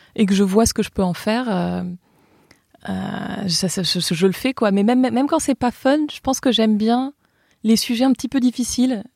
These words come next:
euh, juste pour voir si je peux arriver à le faire. Par exemple, en ce moment, j'illustre toutes les semaines des,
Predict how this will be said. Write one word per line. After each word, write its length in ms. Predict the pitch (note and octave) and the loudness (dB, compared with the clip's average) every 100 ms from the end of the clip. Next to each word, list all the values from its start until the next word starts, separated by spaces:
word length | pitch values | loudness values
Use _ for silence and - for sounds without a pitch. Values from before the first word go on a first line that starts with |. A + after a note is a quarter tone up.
| _ - | _ -4
euh, 260 | G#3 G3 G3 | 0 4 2
juste 260 | F#3 B3 - | 2 -4 0
pour 160 | G#3+ | 0
voir 260 | G3 A3+ - | 2 0 0
si 160 | - | -8
je 40 | - | -6
peux 120 | - | 0
arriver 240 | G#3+ G#3 G3+ | 2 2 2
à 60 | |
le 60 | G3 | -2
faire. 340 | - F#3+ F#3+ _ _ _ _ _ | -4 -8 -10 _ _ _ _ _
Par 100 | G3 | -2
exemple, 220 | F#3+ B3 A3+ | 2 2 2
en 40 | |
ce 100 | - | 2
moment, 320 | G#3+ G#3 A#3 B3 | 2 4 4 2
j'illustre 640 | G#3+ G#3 G#3 A3+ - G#3 | -2 -2 -2 -6 -2 -4
toutes 180 | - - | -4 -4
les 60 | A3+ | -2
semaines 320 | - B3 A#3 | 2 4 4
des, 500 | G3 F#3 F#3+ A3+ | 4 2 -2 -8